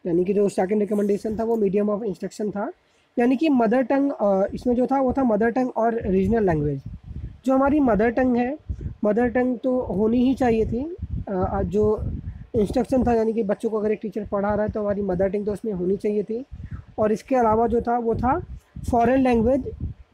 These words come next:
should also taught, यानी कि जो foreign language है, English की बात कर लेते हैं हम, तो foreign language भी पढ़ाई जानी चाहिए थी। आगे देख लेते हैं, तो करि-, curriculum था, यानी कि जो उस recommendation में था वो curriculum भी था।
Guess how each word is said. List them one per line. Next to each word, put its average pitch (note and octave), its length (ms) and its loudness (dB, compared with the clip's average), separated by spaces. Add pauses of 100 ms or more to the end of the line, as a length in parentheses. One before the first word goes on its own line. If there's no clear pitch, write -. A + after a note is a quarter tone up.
(120)
should C#4 420 0
also G#3+ 400 2
taught, D#3 300 -2
यानी F3+ 240 0
कि G#3+ 80 0
जो A3 100 0
foreign G3+ 340 2
language G3+ 340 2
है, G#3 120 2
English F#3+ 260 0
की A3 100 -6
बात F3+ 220 -2
कर F#3 80 -2
लेते E3 260 0
हैं G#3 60 -2
हम, E4 80 -6 (420)
तो D4+ 80 0
foreign B3 440 0
language B3+ 320 2
भी C#4 300 0 (320)
पढ़ाई A3+ 340 2
जानी A#3 320 0 (100)
चाहिए G#3 340 2
थी। C3+ 220 -6 (1000)
आगे F#3+ 220 0
देख A#3 200 0
लेते A#3+ 220 0
हैं, A#3 80 -2
तो B3 80 -2
करि-, G3 340 -2
curriculum A3 440 0
था, A#3+ 80 -4
यानी A3 200 -2
कि A3 80 -10
जो G#3+ 80 -4
उस G#3 160 -6
recommendation F#3+ 500 -2
में G#3+ 180 -6
था A3 40 -6
वो A3 60 -2
curriculum G#3+ 400 -4
भी A3+ 100 -4
था। C4 220 -8